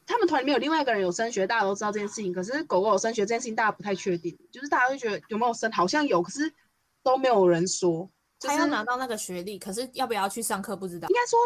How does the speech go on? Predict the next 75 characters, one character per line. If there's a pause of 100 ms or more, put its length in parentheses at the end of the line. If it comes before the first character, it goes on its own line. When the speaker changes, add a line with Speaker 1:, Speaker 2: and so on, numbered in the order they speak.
(180)
Speaker 1:
就
是 (300)
另
外
一
个 (600)
团
的
人，
就
是
他
们
团
另
外
一
个
人，
他
升
大
学，
大
家
就
是
粉
丝
都
知
道，
粉
丝
都
说，
哦，
他
有
上
大
学， (220)
然
后
也
都，
也
都
知
道
他
在，
他
读
的
是
什
么
系。 (460)
可
是
呢， (220)
对
于
狗
狗
他
有
没
有
升
学，
有
没
有，